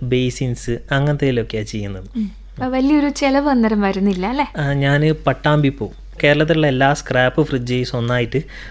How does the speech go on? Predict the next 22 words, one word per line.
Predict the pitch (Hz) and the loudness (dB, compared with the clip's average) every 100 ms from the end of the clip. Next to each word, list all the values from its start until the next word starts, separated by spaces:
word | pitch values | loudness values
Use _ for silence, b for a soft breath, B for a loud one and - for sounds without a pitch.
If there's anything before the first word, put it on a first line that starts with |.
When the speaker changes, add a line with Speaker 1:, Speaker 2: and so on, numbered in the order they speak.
| B 131 | B 4
Speaker 1:
അവിടെ | 131 | 4
കൊണ്ടുപോകും. | 135 107 95 - - | 4 0 -4 -4 -4
Speaker 2:
ആ. | 240 220 | -2 0
Speaker 1:
അവിടെ | 143 | 0
കൊണ്ടുപോയിട്ട് | 165 139 131 131 139 | 2 2 2 0 -2
പൊളിക്കും. | - 131 123 117 123 - | 0 2 2 0 -4 -4
ഇവർ | 131 135 | -4 -2
ഈ | 135 147 | 0 2
തകിടും | 127 131 139 123 - | 2 2 2 2 -2
സാധനങ്ങളൊക്കെ | 135 123 127 135 135 117 - | -2 0 0 0 -2 -2 0
പൊളിച്ച് | 127 127 117 139 | 2 2 0 0
കഴിഞ്ഞാൽ | 120 113 135 - B B B | 0 -2 -4 -6 B B B
ബാക്കി | 131 135 139 160 | 6 6 6 4
ഒരു | 151 139 | 6 4
thermocol-ിൻ്റെ | 135 143 143 147 139 | 4 2 4 2 2
ഒരു | |
കൂട് | - 135 135 | 0 4 6
പോലത്തെ | 139 120 113 - - | 6 4 0 -6 -10
ഫ്രിഡ്ജിൻ്റെ | 139 156 160 165 | -2 2 4 4
നമ്മളെ | 165 165 165 | 4 4 4
ഉള്ളിലത്തെ | 160 165 170 | 4 4 4
സാധനമില്ലേ, | 156 143 127 98 | 4 4 2 -4